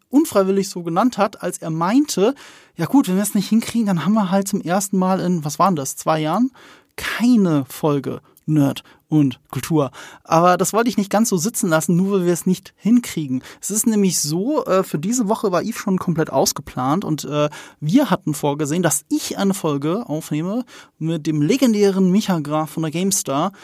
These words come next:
über Invincible, weil das nämlich eine Se-, Comic-Serie ist, die wir se-, beide sehr lieben. Aber krankheitsbedingt ist Micha leider ausgefallen und so kurzfristig <laughs> konnte ich keinen Ersatz auftreiben.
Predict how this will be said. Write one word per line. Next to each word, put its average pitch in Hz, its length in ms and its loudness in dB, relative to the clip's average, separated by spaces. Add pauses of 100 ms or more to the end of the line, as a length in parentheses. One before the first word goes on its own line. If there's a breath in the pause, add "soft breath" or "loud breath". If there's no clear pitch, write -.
(320 loud breath)
über 190 540 2
Invincible, 185 640 0 (120)
weil 151 220 0
das 175 220 -2
nämlich 180 320 -4
eine 160 360 -2
Se-, 139 240 -6 (140)
Comic-Serie 180 640 -4
ist, 208 380 -6
die 151 180 -8
wir 151 280 -2
se-, 139 160 -8
beide 139 400 0
sehr 147 220 0
lieben. 170 340 4 (280 loud breath)
Aber 175 320 2
krankheitsbedingt 202 640 0
ist 170 220 -4
Micha 208 340 -2
leider 233 400 0
ausgefallen 214 800 -2 (280 loud breath)
und 160 200 0
so 254 160 2
kurzfristig - 920 0
<laughs> - 40 -20
konnte - 240 -4
ich - 120 -4
keinen 208 180 0
Ersatz 226 320 2
auftreiben. 147 560 -2